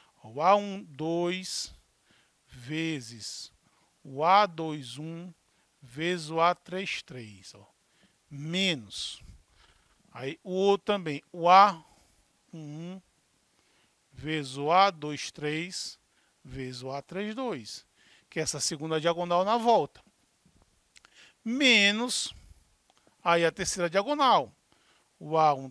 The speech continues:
três vezes o A dois dois vezes o A três um.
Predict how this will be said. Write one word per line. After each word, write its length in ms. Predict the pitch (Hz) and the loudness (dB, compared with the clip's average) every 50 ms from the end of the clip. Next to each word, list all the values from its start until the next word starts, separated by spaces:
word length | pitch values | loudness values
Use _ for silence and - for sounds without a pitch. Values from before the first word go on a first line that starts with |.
| - - | -14 -10
três 680 | - 143 151 165 180 202 226 240 - - - - - _ _ _ _ _ _ _ _ _ _ _ _ - | -8 -4 -2 -2 -2 -2 -4 -6 -8 -8 -8 -10 -12 _ _ _ _ _ _ _ _ _ _ _ _ -20
vezes 520 | 131 127 143 170 175 165 156 135 131 139 | -14 -8 -4 -2 -2 -2 -2 -4 -8 -8
o 140 | 143 143 143 | -4 0 0
A 180 | 143 135 127 | 0 0 -2
dois 320 | 117 117 135 131 127 127 127 | -6 -10 -14 -14 -14 -14 -12
dois 680 | 123 151 156 175 190 214 247 240 - - - - - _ _ _ _ _ _ _ _ _ _ - | -10 -6 -4 -2 -2 -2 -4 -6 -10 -12 -12 -14 -16 _ _ _ _ _ _ _ _ _ _ -14
vezes 400 | - 139 151 160 175 175 160 175 | -10 -8 -6 -6 -6 -6 -6 -4
o 100 | 175 160 | -2 0
A 140 | 151 151 - | 0 0 -2
três 380 | - 170 185 214 226 202 175 | -6 -10 -10 -8 -10 -10 -14
um. 120 | 151 127 | -18 -20